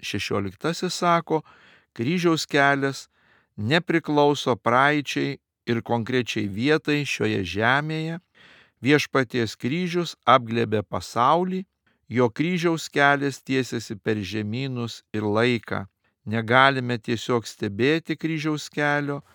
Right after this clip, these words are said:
mes jame dalyvaujame. Tai Dievo slėpinys, Dievas esti tikrai ne laike, mes esame laike.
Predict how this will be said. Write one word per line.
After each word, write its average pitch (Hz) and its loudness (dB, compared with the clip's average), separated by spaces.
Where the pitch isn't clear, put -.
mes 123 0
jame 107 -2
dalyvaujame. 107 2
Tai 160 8
Dievo 160 8
slėpinys, 127 2
Dievas 120 0
esti 120 2
tikrai 117 0
ne 123 4
laike, 120 4
mes 117 0
esame 107 -2
laike. 107 -2